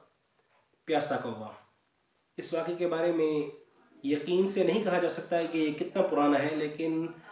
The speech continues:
ख़्याल यही है कि ये बहुत ज़्यादा पुराना वाक़या है।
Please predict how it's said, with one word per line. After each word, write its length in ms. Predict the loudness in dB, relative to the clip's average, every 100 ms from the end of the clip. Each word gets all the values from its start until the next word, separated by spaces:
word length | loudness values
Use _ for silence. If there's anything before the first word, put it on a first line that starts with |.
| -20 -20 -20 -6
ख़्याल 440 | 4 8 8 8
यही 260 | 4 2 2
है 200 | 2 0
कि 120 | 0
ये 500 | 0 0 0 -2 -6 -6
बहुत 400 | -2 0 -2 0
ज़्यादा 260 | 0 2 0
पुराना 320 | 2 4 6
वाक़या 360 | 4 0 -4 -8
है। 180 | -8